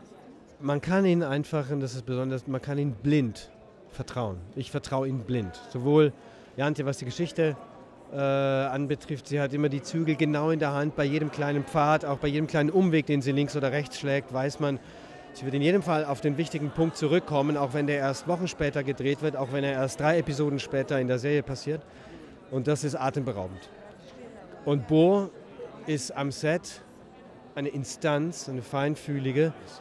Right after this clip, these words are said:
Und vor allen Dingen ist er in der Lage, blitzschnell ganz wichtige Entscheidungen zu treffen.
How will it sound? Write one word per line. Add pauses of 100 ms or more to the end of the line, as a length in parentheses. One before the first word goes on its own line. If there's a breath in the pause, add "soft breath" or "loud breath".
Und
vor
allen
Dingen
ist
er
in
der
Lage, (220)
blitzschnell
ganz (960 loud breath)
wichtige
Entscheidungen
zu
treffen.